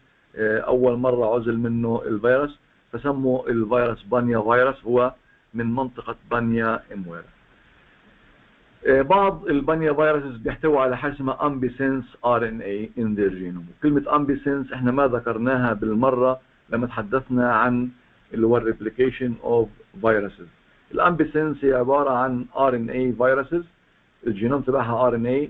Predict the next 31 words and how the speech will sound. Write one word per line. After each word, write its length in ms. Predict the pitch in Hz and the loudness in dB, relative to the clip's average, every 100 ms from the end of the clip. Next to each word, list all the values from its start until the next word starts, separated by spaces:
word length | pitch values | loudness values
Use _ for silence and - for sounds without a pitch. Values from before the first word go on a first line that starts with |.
| - | -4
لكن 260 | 127 127 120 | -2 -2 -2
بيحتوي 560 | 117 - 151 135 113 - _ 113 | -4 0 2 2 0 -4 _ -10
جزئيًا 640 | 117 - 147 135 113 104 98 | -8 -6 -4 0 0 -2 0
بوزيتيف 420 | 156 - 139 120 | -2 -2 -8 -8
ستراند 420 | - 131 127 131 127 _ _ | -4 0 2 0 -8 _ _
وجزئيًا 560 | 131 123 107 135 123 117 | 0 0 -2 2 2 4
نيجاتيف 580 | 117 120 117 117 117 110 - _ _ _ 104 | 2 0 0 0 0 0 -10 _ _ _ -14
ستراند. 480 | - 98 95 85 85 | -12 -8 -6 -6 -4
يعني 260 | 110 113 110 | 0 2 2
لا 160 | 131 | 2
هي 140 | 127 127 | 4 2
بوزيتيف 460 | 110 135 - 165 - _ | 2 -2 0 -2 -2 _
كومبليت 460 | 117 110 120 147 311 - _ _ 127 | -4 -4 0 0 0 -8 _ _ 0
ولا 200 | 151 135 | 2 2
هي 180 | 127 | 0
نيجاتيف، 440 | 120 117 113 117 113 - _ _ | 0 -2 -2 -2 -4 -8 _ _
هي 120 | - | -2
سنجل 400 | - 165 160 143 | 0 2 2 2
ستراند، 380 | - 143 156 165 | -2 -2 -2 -2
لكن 280 | 135 123 131 | -4 -2 -2
جزء 220 | 160 156 | 0 0
منه 420 | 147 147 147 156 156 _ _ | -2 0 0 -2 -4 _ _
بيكون، 520 | 120 123 147 139 139 - _ _ _ _ - | -6 2 2 2 -2 -14 _ _ _ _ -4
آه، 180 | 127 123 | 0 0
زي 180 | 113 135 | 0 0
ما 120 | 131 | 0
ذكرت، 340 | 123 127 123 - - - | 0 0 -2 -6 -16 -2
آه، 680 | 117 110 117 117 113 110 113 | 0 2 0 -2 0 0 -4
آه، 40 | |
بوزيتيف 420 | 110 131 - 123 | -2 -4 -2 -6
سنس 300 | - 127 123 | 0 0 0